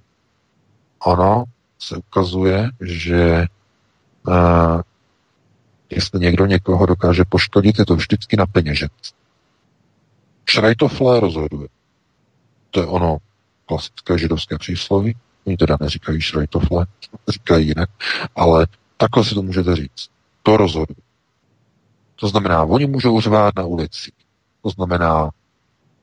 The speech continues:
ať už jim říkáte Podpindos, nebo Ortneři, nebo Šábezgojové, to je jedno. Oni nerozhodují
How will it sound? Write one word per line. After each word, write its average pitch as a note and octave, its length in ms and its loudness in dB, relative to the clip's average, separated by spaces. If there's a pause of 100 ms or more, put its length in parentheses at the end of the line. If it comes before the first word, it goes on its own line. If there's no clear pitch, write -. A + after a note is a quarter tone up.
(120)
ať - 120 -4
už G2+ 140 -4
jim F#2 120 -6
říkáte E2+ 440 -2
Podpindos, F2 880 -2
nebo D#2 240 -10
Ortneři, E2+ 640 -2
nebo D#2+ 240 -8
Šábezgojové, D#2+ 1000 0 (280)
to G3 160 4
je C#3+ 100 6
jedno. D#2+ 360 0 (760)
Oni D3 240 2
nerozhodují C3 600 2